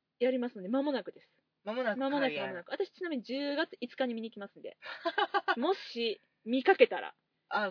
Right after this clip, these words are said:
Speaker 2: そうね。「あなた」って言うけど、言えるか。<laughs> 私は言わへんわ。
Speaker 1: <laughs> と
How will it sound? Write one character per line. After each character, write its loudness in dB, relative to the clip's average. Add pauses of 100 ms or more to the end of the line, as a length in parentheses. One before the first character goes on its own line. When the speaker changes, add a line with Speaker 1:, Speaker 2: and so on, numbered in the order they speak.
Speaker 2:
そ -8
う -4
ね。 -16 (460)
「あ 2
な 0
た」 8
っ -4
て -10
言 4
う -4
け 8
ど、 6 (100)
言 10
え 6
る 8
か。 8
<laughs> 0
私 2
は 6
言 0
わ 0
へ -8
ん -16
わ。 -18
Speaker 1:
<laughs> 2 (800)
と -2